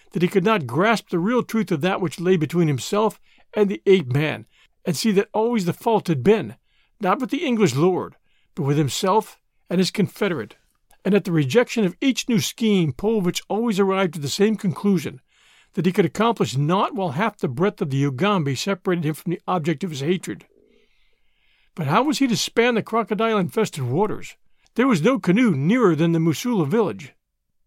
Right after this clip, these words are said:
And Paulvitch was none too sure that the Kincaid would still be at anchor in the river. When he returned, should he take the time to traverse the jungle to the distant village and return with a canoe? Yet there was no other way,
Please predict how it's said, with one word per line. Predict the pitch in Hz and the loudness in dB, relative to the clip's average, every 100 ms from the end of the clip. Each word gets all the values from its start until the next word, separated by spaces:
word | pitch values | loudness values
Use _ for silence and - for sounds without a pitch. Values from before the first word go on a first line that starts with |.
| _ _ _ _ _ _ - | _ _ _ _ _ _ -4
And | 165 - | -4 0
Paulvitch | 240 269 180 - | 0 4 2 2
was | 156 139 | -2 2
none | 214 233 | 2 0
too | 185 156 | 0 0
sure | - 175 | 0 0
that | 170 170 | 0 0
the | 175 | -2
Kincaid | - 185 - 214 226 170 | -2 -4 0 2 2 2
would | - | -4
still | - 233 | -2 0
be | 196 | 0
at | 233 - | -2 -2
anchor | 233 220 196 | -2 2 2
in | 156 | 2
the | 143 | 2
river. | 226 220 87 _ _ _ _ _ _ _ _ _ _ - | 0 0 -4 _ _ _ _ _ _ _ _ _ _ -2
When | 190 196 | 4 6
he | 185 | 6
returned, | 160 - 247 180 147 | 4 2 2 2 -2
should | - 180 | -2 -2
he | 147 | 2
take | 208 196 | 0 2
the | |
time | - 214 214 | -2 0 0
to | 175 | 0
traverse | - 180 160 208 - | -2 -2 4 4 4
the | 143 | -2
jungle | 139 220 165 | 2 2 0
to | 151 | -4
the | 160 | -4
distant | 147 180 - 151 | 0 0 0 -4
village | 143 185 214 - _ _ 190 | -2 2 0 -2 _ _ -2
and | 196 | 0
return | 202 - 254 | -2 0 2
with | 180 147 | 2 2
a | |
canoe? | 131 160 185 220 - - _ _ _ _ _ _ _ _ _ _ | 0 0 0 -2 -6 -14 _ _ _ _ _ _ _ _ _ _
Yet | 185 226 - | 2 2 4
there | 175 | 2
was | 143 | 4
no | 180 | 4
other | 151 131 | 4 2
way, | 151 175 110 - | 2 -2 -6 -14